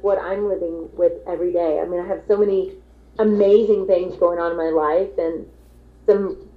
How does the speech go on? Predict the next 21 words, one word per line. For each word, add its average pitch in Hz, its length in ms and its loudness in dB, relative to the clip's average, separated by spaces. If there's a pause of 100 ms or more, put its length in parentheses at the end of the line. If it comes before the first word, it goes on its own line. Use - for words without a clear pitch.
you 196 100 2
know, 175 320 -2 (240)
really 208 420 6
important 196 640 0
people 214 320 4
to 190 120 -4
me 175 340 -6
are 180 220 -6
not 175 340 -8
here. - 420 0 (400)
Uh, 185 360 -2
and 214 180 0
there's 220 220 6
times 208 300 -2
that 208 120 4
I 196 240 0 (260)
don't 185 380 2
have 180 240 -6
the 185 120 2
next 185 400 -6
answer. 202 840 -2